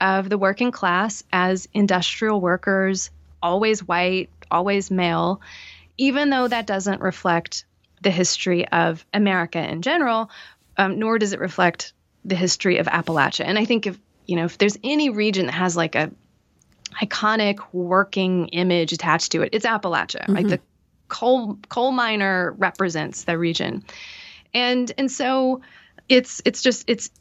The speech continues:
Speaker 1: inaccurate. <laughs> And, and in Appalachia today, the most exciting movement of workers is, and, and informed by class consciousness, is the one being led by teachers and public sector workers.
Speaker 2: Mm-hmm.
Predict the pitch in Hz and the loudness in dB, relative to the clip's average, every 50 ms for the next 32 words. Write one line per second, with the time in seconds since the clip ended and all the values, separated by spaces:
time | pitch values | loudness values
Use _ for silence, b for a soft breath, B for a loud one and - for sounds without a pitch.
0 | _ _ - 240 240 202 170 175 165 - - 180 190 277 359 - - - - 233 | _ _ -2 0 0 0 0 -2 -4 -4 -2 0 2 2 0 -2 -4 -6 -4 -2
1 | 214 240 220 226 220 220 220 220 220 208 - B B B B B B B B B | -2 0 0 0 2 2 2 0 -2 -4 -6 B B B B B B B B B
2 | _ - 233 233 226 226 226 220 208 214 - - _ - 247 233 226 220 226 220 | _ -2 0 0 2 2 0 0 -2 -4 -8 -12 _ -2 0 2 2 0 0 0
3 | 233 220 208 202 214 208 - - 214 202 202 196 190 185 185 - - 196 180 247 | 0 0 2 2 0 0 0 0 0 2 2 2 2 0 -2 -4 -8 -4 -2 0
4 | 302 349 320 247 208 190 196 220 220 226 - _ _ _ _ _ _ _ 214 226 | 0 2 2 0 0 -2 -4 -4 -6 -8 -10 _ _ _ _ _ _ _ -2 -2
5 | 220 220 214 233 247 247 247 - 269 247 - - 202 196 196 190 190 180 175 160 | 0 2 2 2 2 0 0 -4 -6 -4 0 0 2 2 2 2 0 0 -2 -2
6 | 160 170 - - 175 170 185 214 - - - _ _ - 185 196 185 - 185 175 | -2 -2 0 0 2 2 2 2 0 -2 -8 _ _ 0 0 0 0 0 -2 0
7 | 190 214 277 269 - 175 170 180 208 247 247 - - - _ _ _ _ _ _ | 0 0 0 0 -2 -4 -2 0 0 0 -2 -4 -4 -6 _ _ _ _ _ _
8 | _ _ - 214 220 202 196 - - - _ _ _ _ _ _ _ _ _ _ | _ _ 2 4 4 4 2 -2 -6 -10 _ _ _ _ _ _ _ _ _ _
9 | _ _ _ 196 196 190 185 - - 196 190 190 185 - 202 190 190 180 175 - | _ _ _ 0 0 0 0 0 0 2 2 2 2 2 0 2 2 0 0 0
10 | - 175 180 - - 202 196 202 - 214 180 - 185 175 170 - - - 196 190 | -2 -2 -2 -2 0 0 0 2 0 -2 -2 0 0 0 0 -2 -2 -2 -2 -2
11 | 180 196 196 190 190 185 190 190 180 180 175 170 175 170 165 160 165 165 170 165 | 0 -2 0 0 2 2 2 0 0 0 0 0 0 0 0 2 2 2 0 -2
12 | - - - 175 175 - - - 226 202 - - 190 175 170 165 170 170 - 175 | -2 0 0 0 0 0 0 0 0 0 2 2 2 2 2 0 -2 -2 -2 -2
13 | 185 170 - 196 180 175 170 170 - - 165 156 - - 160 156 151 151 - - | -2 0 0 0 0 0 -2 0 -2 -2 -2 -2 -2 -2 -2 0 2 0 0 0
14 | - - - - - 185 190 151 143 185 165 | 0 -2 -2 -2 0 0 0 0 0 0 -2